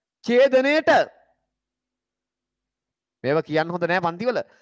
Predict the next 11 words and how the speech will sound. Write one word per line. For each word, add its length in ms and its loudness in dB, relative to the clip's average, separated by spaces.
ඡේදනයට 580 0
සහ 180 -4
ගහන්න 340 -8
ඕනි. 280 -14
ඡේදනයට 580 0
සහ 300 -10
ගහන්න 280 -14
ඕනි. 180 -18
ඔව්. 200 -4
බුදුවම් 520 -16
මේ 180 -20